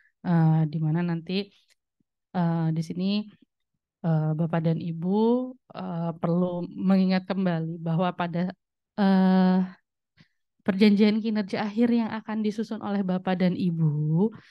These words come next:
di sini tentunya untuk mengcover terkait, eh, pergantian atau mutasi pejabat tentunya yang ada selama tahun dua ribu dua puluh tiga ini.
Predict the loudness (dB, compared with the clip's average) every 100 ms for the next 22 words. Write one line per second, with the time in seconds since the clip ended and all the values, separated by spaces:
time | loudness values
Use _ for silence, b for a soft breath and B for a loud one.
0 | B B B _ 2 4 2 2 4 6
1 | 6 4 2 -4 -6 -4 0 0 0 -2
2 | -4 -8 -8 -2 -2 -2 _ _ _ -4
3 | 0 0 -2 -4 -4 -2 -2 2 4 4
4 | 0 -2 -4 -6 -8 -6 -2 2 2 -2
5 | B B B _ _ 2 4 4 0 -2
6 | -4 -2 -2 -2 -4 -4 -6 -8 -8 -8
7 | -8 -8 -10 -6 -2 0 2 2 2 2
8 | 2 4 4 4 2 -2 0 4 4 4
9 | 2 -2 -6 -10 -8 -6 -2 0 0 0
10 | 0 0 0 0 -4 -4 -4 -4 0 2
11 | 4 4 2 0 -2